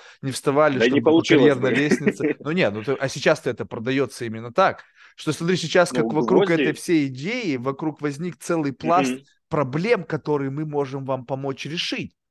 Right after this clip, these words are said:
Speaker 1: Я убежден,
Speaker 2: Ну,
Speaker 1: что
Speaker 2: что нас
Speaker 1: там и
Speaker 2: раньше, блин, и не учили, в принципе, решать проблемы. Нам сказали, вот так принято, не знаю,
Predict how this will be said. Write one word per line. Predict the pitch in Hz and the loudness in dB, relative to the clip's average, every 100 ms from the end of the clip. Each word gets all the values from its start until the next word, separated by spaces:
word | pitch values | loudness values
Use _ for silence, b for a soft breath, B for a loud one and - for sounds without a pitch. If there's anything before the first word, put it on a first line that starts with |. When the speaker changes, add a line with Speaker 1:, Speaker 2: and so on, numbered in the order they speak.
| _ _ _ - | _ _ _ -2
Speaker 1:
Я | 135 | 2
убежден, | 143 170 156 180 165 | 2 2 2 2 0
Speaker 2:
Ну, | |
Speaker 1:
что | 151 | 0
Speaker 2:
что | |
нас | 147 127 127 | 0 0 0
Speaker 1:
там | |
и | 127 120 | -4 -4
Speaker 2:
раньше, | 139 185 202 151 | -2 -4 -4 -8
блин, | 123 135 131 | -8 -8 -6
и | 143 | -4
не | 143 | -2
учили, | 147 - 151 | -4 -4 -8
в | - | -6
принципе, | 120 107 - 92 | -6 -6 -8 -6
решать | 92 95 | -4 -4
проблемы. | 104 101 92 90 | -2 -2 -4 -4
Нам | 101 | -8
сказали, | - 135 175 110 | -4 -2 0 0
вот | 110 | -2
так | 117 - | -4 -4
принято, | 104 95 90 92 | -6 -6 -8 _
не | 90 | -20
знаю, | 90 80 | -16 -16